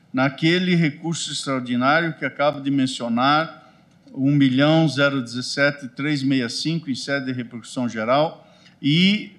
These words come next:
eh, respeitosamente, as opiniões em sentido diverso,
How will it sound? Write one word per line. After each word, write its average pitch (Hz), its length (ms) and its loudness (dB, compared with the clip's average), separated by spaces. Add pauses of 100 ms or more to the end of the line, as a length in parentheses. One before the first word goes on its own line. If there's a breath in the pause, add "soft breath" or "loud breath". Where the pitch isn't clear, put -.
eh, 131 580 0
respeitosamente, 147 1500 0 (340 loud breath)
as 156 320 0
opiniões 143 880 0
em 131 160 -4
sentido 123 680 -6
diverso, 139 960 -4